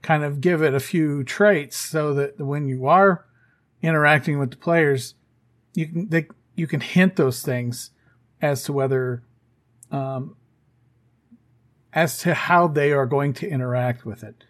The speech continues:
Um, if it's, you know, something that's a lone creature, that's, that's one way of treating it. Or if it's a pack animal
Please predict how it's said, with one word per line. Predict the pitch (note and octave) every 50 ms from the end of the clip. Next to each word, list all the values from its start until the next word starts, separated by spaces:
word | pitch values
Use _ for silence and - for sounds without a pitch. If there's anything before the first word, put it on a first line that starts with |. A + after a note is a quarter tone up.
| _ _ _ _ _ _ _ _ _ _ -
Um, | - B2+ B2+ B2+ B2+ E3
if | D3+ C#3 C3+ C#3+
it's, | C#3 C3+ - - - - - _ _ _ _ _
you | - C#3
know, | C3 B2+ B2+
something | A#2 - D#3 C#3+ B2 - C#3
that's | C3+ C3+ B2 B2 -
a | C#3 C3 B2+ B2 A#2+
lone | A#2+ B2+ C#3+ D3 D3 D3 C#3+ B2+
creature, | - - D3+ D3 C3 - - D#3 D3+ C#3
that's, | C3+ B2+ B2 - - -
that's | - C#3+ C3 B2 - - - - _ _ _ -
one | D3+ C3+ C3+ C#3+
way | C#3+ C3+ C3+
of | C3 A#2
treating | - - E3 C#3+ C#3 C#3+ D#3
it. | D#3 D#3
Or | D#3 D3 C#3
if | C3+ C#3
it's | D3 C3 -
a | B2
pack | A#2+ - D#3 D3 C#3 C#3+ C3+ - C3+
animal | B2 A#2+ A2+ A#2+ A2+ A2+ A2+ A2+ -